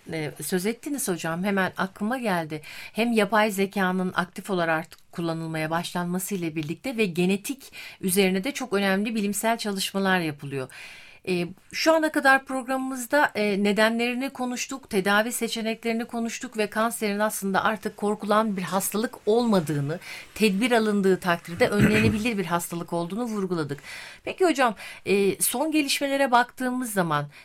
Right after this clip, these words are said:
iki şey sormak istiyorum. Aslında popüler sorularda ve ama en çok merak edilen ve sizlerden bizim bu müjdeyi istediğimiz haberler bunlar.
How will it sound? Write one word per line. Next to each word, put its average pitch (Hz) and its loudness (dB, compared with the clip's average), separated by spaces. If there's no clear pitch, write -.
iki - -6
şey 233 2
sormak 160 -2
istiyorum. 147 -2
Aslında 196 0
popüler 196 4
sorularda 160 6
ve 220 4
ama 202 4
en 208 -2
çok 214 -6
merak 196 2
edilen 196 -2
ve 208 -4
sizlerden 202 2
bizim 240 -4
bu 233 -2
müjdeyi 208 4
istediğimiz 185 2
haberler 139 0
bunlar. 131 -2